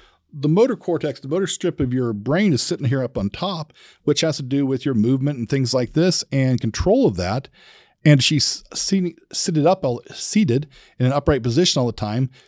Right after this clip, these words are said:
She's constantly gonna have that nitrogen bubble there. And it took us a couple weeks. We found a couple ways to treat that. And it took us a couple weeks, but we actually got that cleared out of there, and some of her symptoms started to improve.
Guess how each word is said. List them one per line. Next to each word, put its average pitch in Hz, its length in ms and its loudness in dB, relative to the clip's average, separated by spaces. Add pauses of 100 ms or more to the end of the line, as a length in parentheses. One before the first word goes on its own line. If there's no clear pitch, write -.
She's - 200 0
constantly 147 400 -2
gonna 131 60 2
have 123 160 -2
that 90 60 -4
nitrogen 113 520 -4
bubble 113 360 -4
there. 87 140 -6
And 110 100 -2
it 180 120 -2
took 208 200 -2
us 160 80 0
a - 40 -16
couple 156 240 0
weeks. 143 180 0
We 139 60 -2
found 143 220 2
a - 20 -2
couple - 220 4
ways 135 200 4
to - 80 -4
treat 143 260 -2
that. 160 220 0 (280)
And - 140 -8
it 160 100 2
took 185 140 2
us 165 80 0
a - 20 -8
couple 143 240 0
weeks, 151 160 -2
but 131 100 -4
we 123 120 0
actually 147 220 -2
got 135 160 -2
that 110 180 -8
cleared 139 320 2
out 135 180 0
of 208 80 0
there, 110 220 -2
and 113 100 -4
some 151 200 -2
of 135 60 -2
her 120 60 -2
symptoms 175 380 0
started 113 360 -4
to 110 100 -10
improve. 98 520 -6